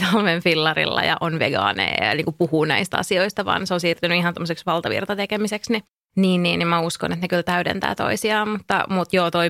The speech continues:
merkityksellinen työ oli kans siinä jutussa todellakin, että siinä just haastateltiin sellaisia, että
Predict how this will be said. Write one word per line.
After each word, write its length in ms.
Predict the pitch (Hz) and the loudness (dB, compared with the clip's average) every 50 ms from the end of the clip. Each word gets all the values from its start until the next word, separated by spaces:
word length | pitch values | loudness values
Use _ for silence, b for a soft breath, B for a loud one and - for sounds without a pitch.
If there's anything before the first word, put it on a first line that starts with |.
| 160 - | 0 0
merkityksellinen 840 | 202 185 180 175 160 180 147 156 - - - 156 151 143 156 156 160 | 2 2 2 2 0 0 -2 -2 -2 0 0 0 2 2 0 0 0
työ 200 | 151 147 147 143 | 0 2 2 2
oli 200 | 151 151 151 147 | 2 2 0 2
kans 260 | - 139 107 165 - | 0 0 0 0 -2
siinä 160 | - - - 107 | -4 -2 0 0
jutussa 380 | 104 - 107 101 - - 123 | 0 0 -2 -4 -2 -2 -4
todellakin, 540 | - - - - - - - 208 - - 208 | -2 -2 -2 -2 -2 -2 -4 -4 -2 -2 -6
että 80 | 202 - | -4 -4
siinä 160 | - - - | -4 -4 -4
just 140 | 196 - - | -6 -4 -2
haastateltiin 580 | - - 190 - 220 - 226 226 220 233 233 | -4 -4 -4 -6 -4 -2 -2 0 0 0 0
sellaisia, 440 | - - 214 220 226 - - 220 233 | 0 -2 -2 -2 -2 0 0 0 0
että 260 | - 220 - - 226 | -2 -2 0 -2 -2